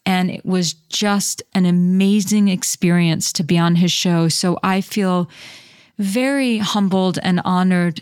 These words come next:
that he agreed to come onto my show. We had just a really fantastic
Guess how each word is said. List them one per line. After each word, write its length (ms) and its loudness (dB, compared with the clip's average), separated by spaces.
that 460 -2
he 260 -4
agreed 320 0
to 80 -4
come 180 0
onto 240 0
my 200 4
show. 340 -2
We 160 -2
had 140 -4
just 240 -6
a 80 0
really 420 -2
fantastic 1120 -4